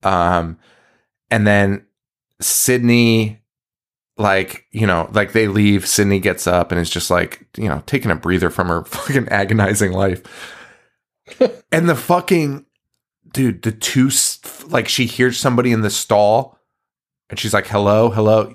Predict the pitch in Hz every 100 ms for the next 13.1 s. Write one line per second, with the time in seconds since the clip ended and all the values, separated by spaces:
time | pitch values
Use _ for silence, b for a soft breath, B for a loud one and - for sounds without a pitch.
0 | 117 113 120 139 - 135 120 107 117 117
1 | - _ _ _ _ 113 117 107 113 -
2 | 123 104 - - - 104 - 101 98 -
3 | 117 113 127 120 143 123 - 151 151 151
4 | b b b b b - 117 123 104 -
5 | - 117 110 110 101 - - 117 107 -
6 | - - - 101 101 98 101 95 107 92
7 | 90 85 85 - b b b b b b
8 | 131 123 131 101 - b b _ _ _
9 | _ _ - 147 139 110 95 _ - 123
10 | 101 _ _ - - 185 202 127 196 208
11 | 143 160 160 147 220 220 156 165 147 143
12 | 131 123 170 185 135 107 82 90 87 82